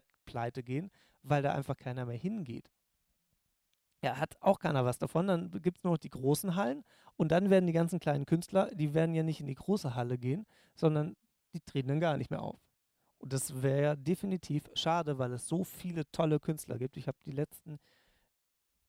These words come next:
ja, die letzten Jahre kann man jetzt fast gar nicht sagen, aber die letz-, doch, äh,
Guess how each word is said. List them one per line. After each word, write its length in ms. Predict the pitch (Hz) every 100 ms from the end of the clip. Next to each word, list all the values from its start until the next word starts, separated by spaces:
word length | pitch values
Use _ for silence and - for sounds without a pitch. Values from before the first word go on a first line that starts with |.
| _
ja, 120 | 131
die 120 | 123
letzten 300 | 131 135 -
Jahre 300 | 131 127 151
kann 160 | 160 143
man 140 | 147
jetzt 140 | 135 -
fast 200 | 135 -
gar 120 | 131
nicht 140 | 127
sagen, 300 | 120 123 160
aber 220 | 185 147 135
die 100 | 139
letz-, 300 | 147 - _
doch, 200 | - 151
äh, 180 | - 143